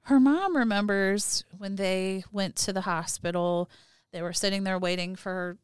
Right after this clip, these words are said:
for Rose to be admitted. And her mom said that Rose looked at me and said,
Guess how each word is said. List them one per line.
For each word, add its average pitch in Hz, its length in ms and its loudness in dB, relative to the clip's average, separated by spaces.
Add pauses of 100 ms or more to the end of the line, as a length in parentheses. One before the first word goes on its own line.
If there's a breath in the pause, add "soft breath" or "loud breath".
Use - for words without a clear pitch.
(180)
for 190 100 -10
Rose 180 300 -2
to 185 100 -6
be 165 140 -4
admitted. 233 640 4 (640 loud breath)
And 185 540 0 (460)
her 220 180 -2
mom 196 240 2
said 196 260 0
that 180 260 0
Rose 208 300 2
looked 208 240 -2
at - 80 -4
me 180 400 -4 (140)
and 202 160 0
said, 165 400 0